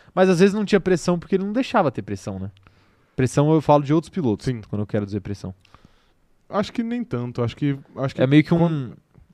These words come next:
Speaker 1: é um paradoxo.
Speaker 2: Um paradoxo. Eu acho que quando a Ferrari teve carro pra incomodar,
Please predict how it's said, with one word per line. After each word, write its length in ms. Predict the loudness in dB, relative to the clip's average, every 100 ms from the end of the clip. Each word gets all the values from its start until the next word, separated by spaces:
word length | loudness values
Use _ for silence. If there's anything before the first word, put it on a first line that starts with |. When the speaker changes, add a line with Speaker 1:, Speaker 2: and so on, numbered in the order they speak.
| _ _
Speaker 1:
é 60 | -6
um 100 | 0
paradoxo. 540 | 4 6 6 4 0 0
Speaker 2:
Um 40 |
paradoxo. 420 | 2 4 2 0 -16 _ _
Eu 100 | 2
acho 100 | 2
que 80 | 2
quando 260 | 4 4 4
a 40 |
Ferrari 400 | 4 6 6 4 0 _ _ _ 2
teve 240 | 4 4
carro 360 | 2 4 4 4
pra 140 | 2
incomodar, 680 | 0 0 0 4 4 4